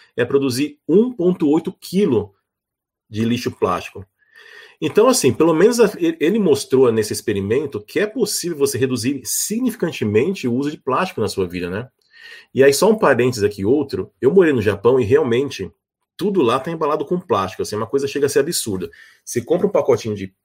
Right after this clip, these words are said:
de queijo, o pacote é de plástico, e dentro do pacote tem dez fatias de queijo, e cada fatia tá embalada em mais uma fatia, um pedaço de plástico. Você vai comprar um pêssego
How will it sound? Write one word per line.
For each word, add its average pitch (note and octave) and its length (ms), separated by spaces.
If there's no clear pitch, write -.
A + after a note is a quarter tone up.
de F#2+ 400
queijo, A2+ 480
o C3 80
pacote B2+ 680
é G#2 80
de G#2+ 80
plástico, A2+ 580
e F#3 80
dentro D#3+ 320
do C3 140
pacote C3+ 420
tem D3+ 160
dez D3+ 300
fatias B2+ 380
de A2+ 80
queijo, D3 360
e F3+ 60
cada F#3 320
fatia C#3 380
tá F3 100
embalada D#3+ 380
em E3+ 40
mais D#3+ 240
uma E3+ 160
fatia, D3+ 320
um C#3 240
pedaço C3+ 300
de D3+ 80
plástico. F#2 500
Você C3+ 180
vai F#3 120
comprar C3 420
um G2 320
pêssego G2 540